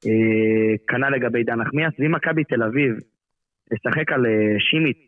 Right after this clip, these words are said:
ותלחץ אותו גבוה מאוד, אה, הוא עלול לעשות הרבה טעויות בעיניי, ככה אני רואה את זה לפחות, אה, וזה באמת תלוי בהאם ילחצו על הגז עד הסוף,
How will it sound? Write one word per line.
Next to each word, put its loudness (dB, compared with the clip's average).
ותלחץ -4
אותו -2
גבוה -2
מאוד, -2
אה, 0
הוא 0
עלול 2
לעשות -4
הרבה -2
טעויות 0
בעיניי, 0
ככה -2
אני -2
רואה 0
את -2
זה 0
לפחות, -2
אה, 2
וזה -2
באמת -2
תלוי 0
בהאם -4
ילחצו -2
על 0
הגז -2
עד -2
הסוף, -4